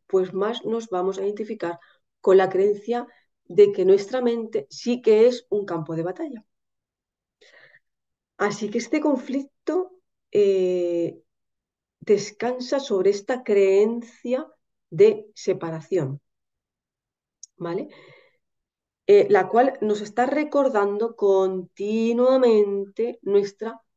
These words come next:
culpa. Así que entonces la enfermedad, ¿qué es?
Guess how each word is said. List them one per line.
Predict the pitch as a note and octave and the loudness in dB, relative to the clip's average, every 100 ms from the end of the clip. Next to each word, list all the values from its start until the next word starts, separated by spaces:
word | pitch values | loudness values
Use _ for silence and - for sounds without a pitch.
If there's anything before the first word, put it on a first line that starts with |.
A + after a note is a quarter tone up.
| _ _ | _ _
culpa. | - G3 D3 - - _ _ _ _ - | 2 2 2 -8 -16 _ _ _ _ -10
Así | G#3 A#3+ | -8 -4
que | F#3 | -4
entonces | F3+ B3+ B3+ D4+ | 2 0 0 -4
la | A3 | -2
enfermedad, | F#3+ - G3 F#3+ F3 F3+ E3+ B3 - | -4 -2 -2 -2 -2 0 0 -4 -6
¿qué | C4 A#3+ D#3 | -4 -4 -6
es? | C#3 | -8